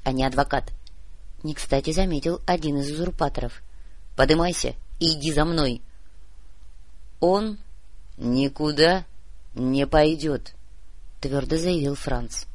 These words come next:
«Вам нужен я».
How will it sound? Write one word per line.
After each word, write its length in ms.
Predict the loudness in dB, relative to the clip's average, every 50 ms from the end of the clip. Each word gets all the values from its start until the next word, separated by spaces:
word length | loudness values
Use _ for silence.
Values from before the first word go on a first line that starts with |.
| -10 -10 -10 -10 -10 -10 -10 -10 -10 -12 -12 -12 -12 -12 -12 -12 -12 -10 -10 -8 -8
«Вам 380 | -4 4 6 8 8 8 8 6
нужен 300 | 4 4 2 2 2 2
я». 360 | 4 4 6 6 6 4 2